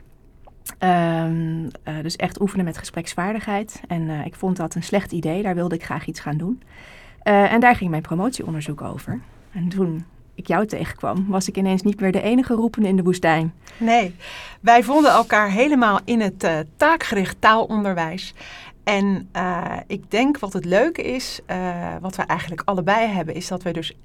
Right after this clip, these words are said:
Speaker 2: en lang in de praktijk hebben gewerkt, eh, en, ehm, ook als lerarenopleiders gewerkt en ook onderzoek hebben gedaan op het gebied van, eh, van vreemde taalonderwijs. Ehm, en het leuke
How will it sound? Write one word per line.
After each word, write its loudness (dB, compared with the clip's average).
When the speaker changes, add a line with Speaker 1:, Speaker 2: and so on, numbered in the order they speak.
Speaker 2:
en 2
lang 2
in 0
de -4
praktijk -4
hebben -6
gewerkt, -6
eh, -2
en, 2
ehm, -6
ook 0
als -4
lerarenopleiders -2
gewerkt -10
en -2
ook 0
onderzoek -2
hebben -10
gedaan -6
op -12
het -18
gebied -10
van, -8
eh, -8
van -8
vreemde -2
taalonderwijs. -2
Ehm, 4
en 2
het 0
leuke 2